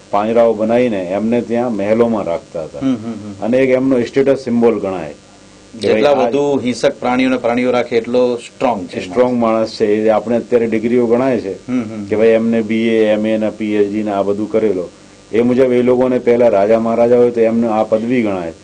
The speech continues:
Speaker 1: કે ભાઈ એમના પાસે શું છે, કે એમના પાસે સો હાથીઓ, પછી આટલા રાજ્યોના રાજા, પછી એમના પાસે આટલા ઘોડા, આટલા ઊંટ, આટલા સિંહોને કે બાઘને મારી નાખે અથવા
Speaker 2: હમ,
Speaker 1: એમને
Speaker 2: હમ.
Speaker 1: ભસ્મ કરેલા,
Speaker 2: ઓકે.
Speaker 1: આ બધું એમને ત્યાં રાખે છે.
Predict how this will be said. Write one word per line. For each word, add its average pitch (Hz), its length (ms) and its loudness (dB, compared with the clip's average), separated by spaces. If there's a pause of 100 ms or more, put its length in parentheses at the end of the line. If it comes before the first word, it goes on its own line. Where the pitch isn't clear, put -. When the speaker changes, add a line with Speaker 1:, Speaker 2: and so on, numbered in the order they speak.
(260)
Speaker 1:
કે 104 80 -6
ભાઈ 110 80 2
એમના 113 260 2
પાસે 120 300 0
શું 120 220 -4
છે, 107 160 0
કે 101 80 0
એમના 110 240 0
પાસે 107 320 0
સો 113 280 2
હાથીઓ, 104 560 -2 (580)
પછી 104 220 0
આટલા 104 340 2
રાજ્યોના 107 540 0
રાજા, 101 440 2 (360)
પછી 101 180 -2
એમના 113 180 2
પાસે 110 260 0
આટલા 98 340 2
ઘોડા, 104 480 0 (220)
આટલા 104 340 0
ઊંટ, 117 360 2 (440)
આટલા 110 320 0
સિંહોને 117 560 -2
કે 113 220 4
બાઘને 107 460 0
મારી 107 320 0
નાખે 107 300 0
અથવા 101 260 2
Speaker 2:
હમ, 104 60 0
Speaker 1:
એમને 110 200 0
Speaker 2:
હમ. 98 60 -4
Speaker 1:
ભસ્મ 117 340 0
કરેલા, 104 400 0
Speaker 2:
ઓકે. - 520 -12
Speaker 1:
આ 101 140 0
બધું 113 240 2
એમને 113 280 2
ત્યાં 107 240 0
રાખે 98 380 0
છે. 101 160 -2